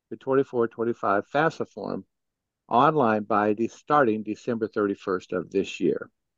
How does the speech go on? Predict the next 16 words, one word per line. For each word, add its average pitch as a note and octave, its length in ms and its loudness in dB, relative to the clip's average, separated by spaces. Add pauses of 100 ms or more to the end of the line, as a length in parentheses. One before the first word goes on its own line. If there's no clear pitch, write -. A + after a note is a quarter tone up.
(800)
We'll A2+ 240 4
be A#2 80 6
treating F#3 420 4
the C3 120 2
period A#2+ 460 4
leading A2+ 340 4
up - 320 2
to F3+ 420 2
and D3 440 -4
following D3+ 580 2
December G2 400 -6
thirty-first G2 580 -2
as A2+ 300 2
a, G2 260 4 (540)
quote, A2 320 2
"soft A#2+ 480 0